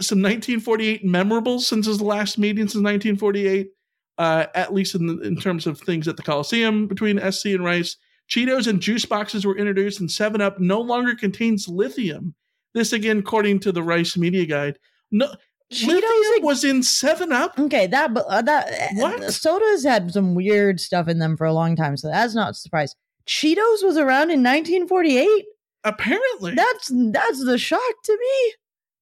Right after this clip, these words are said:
Speaker 2: I, this, this is news to
Speaker 1: Nineteen forty-eight.
Speaker 2: me. Nineteen forty-eight Cheetos?
Speaker 1: Yeah, and, and then my, my favorite of this is,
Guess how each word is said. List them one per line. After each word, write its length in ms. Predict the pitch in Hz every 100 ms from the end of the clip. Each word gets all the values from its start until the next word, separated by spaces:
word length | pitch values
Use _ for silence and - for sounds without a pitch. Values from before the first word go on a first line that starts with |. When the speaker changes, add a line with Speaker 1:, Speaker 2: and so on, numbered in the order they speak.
| -
Speaker 2:
I, 120 | 440 -
this, 140 | 226 330
this 80 | 262
is 20 |
news 120 | 233 247
to 80 |
Speaker 1:
Nineteen 200 | 381 403
forty-eight. 500 | 349 359 415 240 156 359
Speaker 2:
me. 180 | 440
Nineteen 440 | 349 285 349 381 302
forty-eight 480 | 320 285 247 330 -
Cheetos? 600 | 285 285 392 440 427 - -
Speaker 1:
Yeah, 240 | 190 180 -
and, 160 | 170 208
and 100 | 202
then 160 | 208
my, 220 | 196 208 -
my 280 | 180 202 247
favorite 380 | 247 185 156 151
of 140 | 143
this 260 | 143 147 -
is, 320 | 151 147 -